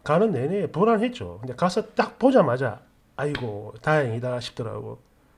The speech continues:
이게 우리가 가해자가 아니구나. 이거 하나만으로도 일단 다행이다 싶었습니다. 아무튼 그랬는데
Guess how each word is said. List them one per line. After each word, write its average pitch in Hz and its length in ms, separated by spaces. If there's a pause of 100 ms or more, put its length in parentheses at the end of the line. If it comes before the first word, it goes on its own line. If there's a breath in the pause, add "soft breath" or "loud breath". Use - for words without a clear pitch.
(240 soft breath)
이게 117 100
우리가 117 600
가해자가 131 540
아니구나. 151 580
이거 147 160
하나만으로도 190 840
일단 208 420
다행이다 156 500
싶었습니다. 120 600 (1080 loud breath)
아무튼 113 680
그랬는데 123 640